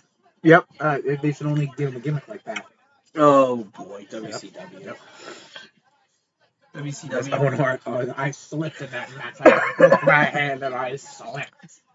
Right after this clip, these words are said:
Speaker 2: Now, this is, this is, no, this is before the screw job, right?
Speaker 1: Oh, yeah.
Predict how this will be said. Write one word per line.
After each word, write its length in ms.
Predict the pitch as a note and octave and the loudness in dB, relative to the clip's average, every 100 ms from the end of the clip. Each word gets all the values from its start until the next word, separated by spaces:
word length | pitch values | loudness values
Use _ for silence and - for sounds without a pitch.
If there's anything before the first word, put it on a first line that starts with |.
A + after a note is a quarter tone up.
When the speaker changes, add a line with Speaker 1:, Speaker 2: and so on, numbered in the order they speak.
| _ _ _ _ _ _ | _ _ _ _ _ _
Speaker 2:
Now, 200 | F#3 G3+ F#3+ | 4 4 4
this 200 | A#3 - | 0 -2
is, 240 | G#3 F3+ - G3+ | -10 -10 -12 -8
this 180 | A#3+ | -8
is, 120 | G3+ F#3+ _ _ _ _ _ _ _ - | -8 -18 _ _ _ _ _ _ _ -6
no, 160 | D3+ B2 | -4 -4
this 180 | C#3 | -10
is 60 | C3 | -12
before 300 | C#3 - F#3+ | -12 -8 -8
the 160 | A#2 A2 | -8 -12
screw 260 | - B2 G#2+ | -14 -16 -16
job, 240 | G2 G2 | -16 -16
right? 280 | G#2+ G2+ - - _ - _ - | -12 -12 -14 -20 _ -20 _ 0
Speaker 1:
Oh, 140 | - - | 0 0
yeah. 140 | G2+ | -4